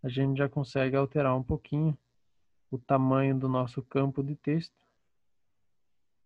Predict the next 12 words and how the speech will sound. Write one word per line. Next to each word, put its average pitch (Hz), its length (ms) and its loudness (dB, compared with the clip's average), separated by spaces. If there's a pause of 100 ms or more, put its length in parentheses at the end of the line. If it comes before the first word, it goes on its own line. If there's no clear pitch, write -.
(180)
Tanto 170 280 -2
selecionado 143 580 0
aqui 127 220 -6
na 123 100 -2
ferramenta 135 460 -2
texto, 147 420 -6
também 131 300 -2
a 131 40 0
gente 123 160 -6
consegue 123 440 -6
fazer 143 360 -4
isso. - 240 -10